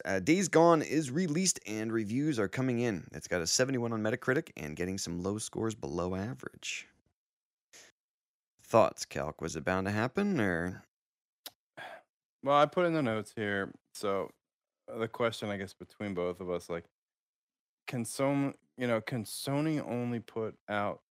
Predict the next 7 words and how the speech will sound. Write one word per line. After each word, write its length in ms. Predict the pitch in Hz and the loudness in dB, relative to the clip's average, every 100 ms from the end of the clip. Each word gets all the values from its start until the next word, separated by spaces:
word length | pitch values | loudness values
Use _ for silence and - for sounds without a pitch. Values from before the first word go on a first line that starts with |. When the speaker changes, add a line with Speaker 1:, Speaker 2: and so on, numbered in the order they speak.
| - | -16
Speaker 2:
the 80 | 92 | -12
same 540 | - 98 101 101 92 - | -8 -4 -4 -4 -6 -6
pattern 640 | 104 101 101 101 98 95 - | -2 0 2 0 -2 -6 -6
of 200 | - - | -10 -6
content 600 | 95 87 87 - 85 - | -4 -2 -4 -6 -6 -6
and 180 | 87 82 - 110 | -12 -14 -12 -6
feels 800 | 110 110 98 87 69 - - | -4 -2 -2 -4 -8 -12 -16